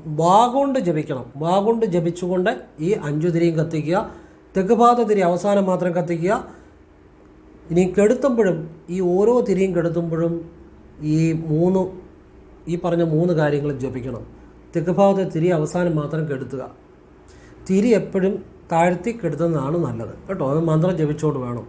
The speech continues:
ഒരു സംശയം വേണ്ട ഇതിൻ്റെ അകത്ത്. ഊതിക്കെടുത്തരുത്, താഴ്ത്തി കെടുത്തുക മന്ത്രം ജപിച്ചുകൊണ്ട്. കൃത്യം ആ വീട്ടിൽ ഐശ്വര്യം ഉണ്ടാകും, ഒരു സംശയം വേണ്ട. താഴ്ത്തി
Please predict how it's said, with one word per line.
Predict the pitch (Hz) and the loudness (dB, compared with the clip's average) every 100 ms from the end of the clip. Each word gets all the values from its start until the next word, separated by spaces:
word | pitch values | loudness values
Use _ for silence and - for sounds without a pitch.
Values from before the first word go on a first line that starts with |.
| - - 180 | -16 -8 -4
ഒരു | 220 202 | -2 -2
സംശയം | 220 220 - 240 214 | -2 -2 0 2 4
വേണ്ട | 202 196 165 - | 4 4 2 0
ഇതിൻ്റെ | 170 165 | -4 -2
അകത്ത്. | 151 139 - - 170 | -2 -4 -8 -12 -4
ഊതിക്കെടുത്തരുത്, | 196 226 220 196 190 185 175 147 - - - - - - - - - 147 | -2 0 0 0 2 2 2 0 -4 -16 -20 -20 -20 -20 -20 -20 -12 -6
താഴ്ത്തി | 147 156 170 151 | -4 -2 -2 -2
കെടുത്തുക | 139 143 139 135 | -4 -4 -4 -4
മന്ത്രം | 131 147 139 | -4 -4 -4
ജപിച്ചുകൊണ്ട്. | 127 120 127 117 113 - - - - | -4 -6 -6 -6 -8 -12 -20 -20 -8
കൃത്യം | 208 208 - 262 240 | -4 -4 0 4 4
ആ | 226 | 4
വീട്ടിൽ | 240 240 226 | 0 2 2
ഐശ്വര്യം | 214 220 220 | 0 -2 0
ഉണ്ടാകും, | 196 190 185 | 2 2 0
ഒരു | 185 | 0
സംശയം | 190 175 196 160 | -2 -2 -2 0
വേണ്ട. | 151 143 - - - - - 190 | -2 -4 -6 -18 -20 -20 -10 -2
താഴ്ത്തി | 202 240 240 | 0 0 -2